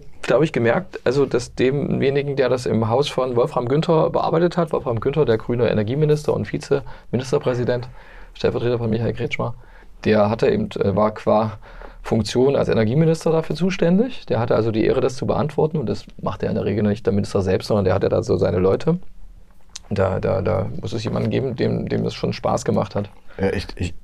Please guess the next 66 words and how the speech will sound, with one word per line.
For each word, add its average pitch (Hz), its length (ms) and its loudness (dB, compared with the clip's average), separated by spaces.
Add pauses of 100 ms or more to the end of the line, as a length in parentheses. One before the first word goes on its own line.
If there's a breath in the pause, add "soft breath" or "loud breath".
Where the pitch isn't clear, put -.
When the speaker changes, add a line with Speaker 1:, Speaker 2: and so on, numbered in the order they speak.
(160)
Speaker 2:
ich - 120 -4
glaube, 90 260 2
der 90 160 2
muss 92 220 4
ziemlich, 101 280 2
der 90 120 0
muss 95 140 2
erstmal 95 360 2
stundenlang 101 440 2
gelacht 90 360 0
haben, 87 100 2
bevor 82 260 2
er 82 40 2
die 82 120 4
Antwort 80 320 -2
geschrieben 80 440 -4
hat. 80 240 -4
So 107 180 4
wie 107 80 6
sich 92 240 2
das 90 180 2
Speaker 1:
Also - 40 -2
Speaker 2:
alles 147 140 4
Speaker 1:
es 190 100 6
war 185 80 8
eine 196 60 6
Speaker 2:
liest. 139 80 6
Speaker 1:
ausführliche 220 360 4
Antwort. 113 280 2
Das 113 120 0
war 139 80 4
schon 151 160 0
mittendrin 143 380 2
auch 196 140 6
so 202 120 2
richtig, 202 240 2
hat 196 120 4
er 196 80 4
recherchiert, 190 440 4
glaube 98 300 2
ich. 95 120 -4
Hat 107 120 2
auch 120 100 2
so, 120 180 4
so 120 140 -2
Quellen. 147 460 4
Das, 98 160 4
das, 95 420 2
das - 140 2
ist 110 160 -2
lustig. 165 180 2
In 117 60 4
der 107 100 4
Antwort 147 220 0
siehst - 180 -6
du - 60 4
auch - 100 2
so 131 240 0
Verweise 127 460 2
so 113 160 4
auf 104 80 0
englische 123 420 0 (380 loud breath)
Texte. 127 340 0 (160)
Das 107 160 -6
ist, - 180 -2
äh, 107 420 0